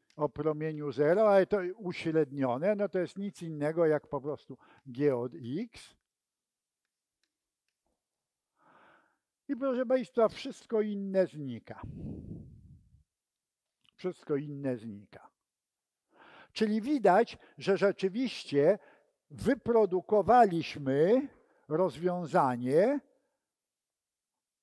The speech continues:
o warunku początkowym takim, że sama wartość funkcji phi jest równa f, wartość pochodnej jest równa g. No to już prawie, prawie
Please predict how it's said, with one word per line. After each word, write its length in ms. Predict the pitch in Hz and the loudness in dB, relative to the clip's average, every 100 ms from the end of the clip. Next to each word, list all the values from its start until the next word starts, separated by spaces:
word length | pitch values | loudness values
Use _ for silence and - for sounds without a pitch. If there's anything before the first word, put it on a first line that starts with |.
| _ _ _ _ _ _ _ _ _ | _ _ _ _ _ _ _ _ _
o 140 | - 196 | -2 2
warunku 540 | 214 220 247 226 226 | 4 4 2 -2 -6
początkowym 800 | 190 208 220 202 - 196 196 185 | -2 0 2 0 0 4 4 4
takim, 500 | 196 156 - 143 139 | 4 4 2 -6 -4
że 140 | 139 | -2
sama 360 | 147 226 240 196 | 2 2 4 2
wartość 680 | 151 220 196 - 180 135 - | 4 4 4 2 -2 -2 -8
funkcji 380 | 175 147 - 147 | -10 -10 -10 -10
phi 140 | 165 | -4
jest 220 | 143 131 | -2 -2
równa 300 | 143 117 135 | -6 -6 -6
f, 260 | 208 262 - - - _ _ - | 4 4 2 -10 -20 _ _ -4
wartość 520 | 147 185 - 165 - | 2 2 2 -2 -4
pochodnej 520 | - 131 185 160 156 | -8 -2 -2 0 -2
jest 160 | 143 - | -2 -2
równa 380 | 143 123 131 107 | -8 -4 -4 -4
g. 260 | 104 - - _ _ _ _ _ _ _ _ _ _ _ _ _ _ _ | -10 -18 -20 _ _ _ _ _ _ _ _ _ _ _ _ _ _ _
No 160 | 147 208 | 0 2
to 100 | 240 | 2
już 240 | 233 - | -2 -6
prawie, 640 | - 226 294 311 220 240 226 | -6 -4 0 0 0 4 4
prawie 640 | - 240 247 170 175 170 | 6 4 4 4 4 4